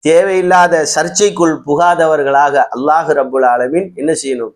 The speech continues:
நம்ம எல்லாம் பாதுகாக்கணும். கடன் இல்லாத நிலையில, அல்லாஹ்வுடைய மன்னிப்பையும் அவனுடைய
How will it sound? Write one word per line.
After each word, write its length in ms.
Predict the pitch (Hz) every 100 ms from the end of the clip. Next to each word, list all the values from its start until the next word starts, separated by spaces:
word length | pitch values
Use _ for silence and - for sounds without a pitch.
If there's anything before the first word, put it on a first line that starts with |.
| _
நம்ம 260 | 113 127
எல்லாம் 500 | 135 135 131 135 151 -
பாதுகாக்கணும். 680 | 110 120 117 104 - 98 _ _ _ _
கடன் 300 | 123 135 147
இல்லாத 520 | 147 151 160 175 170
நிலையில, 420 | 151 151 160 160 139 - _ _ _ _ _ _ _ -
அல்லாஹ்வுடைய 500 | 147 170 170 165 165 147
மன்னிப்பையும் 680 | 156 185 196 180 165 175 156
அவனுடைய 440 | 151 165 165 160